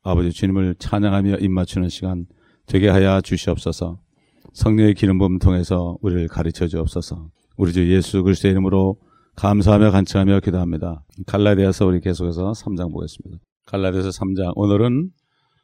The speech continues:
아, 십 절부터 보겠습니다. 아, 십 절부터 제가 몇 절 읽겠습니다.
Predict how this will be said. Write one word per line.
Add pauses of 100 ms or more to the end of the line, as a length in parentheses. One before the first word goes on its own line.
(160)
아,
십
절부터
보겠습니다. (180)
아,
십
절부터
제가
몇
절
읽겠습니다.